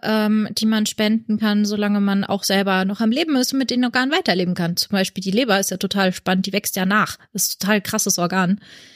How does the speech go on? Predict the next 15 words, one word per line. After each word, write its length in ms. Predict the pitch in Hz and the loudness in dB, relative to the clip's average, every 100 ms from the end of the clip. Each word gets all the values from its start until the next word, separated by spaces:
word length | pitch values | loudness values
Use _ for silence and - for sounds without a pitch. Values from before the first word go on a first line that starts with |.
| - _ | -20 _
Ähm, 520 | - 185 175 175 180 - | 0 2 4 2 0 -2
und, 440 | 180 180 180 180 - | 0 2 2 2 -4
ähm, 480 | - 160 151 170 - _ | -2 -2 0 -4 -10 _
ne, 200 | 226 233 | 0 2
auch 100 | 175 | 0
das 220 | - 175 | 0 0
sind 120 | - 185 | 2 2
Sachen, 240 | 175 185 | 2 2
über 140 | 175 | 2
die 120 | 170 170 | 0 2
man 180 | 165 | 2
nachdenken 560 | 160 170 - 165 156 170 | 2 0 0 0 0 -2
kann. 340 | - 165 165 | 0 2 2
Und 300 | 160 - 160 | 0 -2 -4
vielleicht 460 | - - 170 160 - | -6 -2 0 0 -6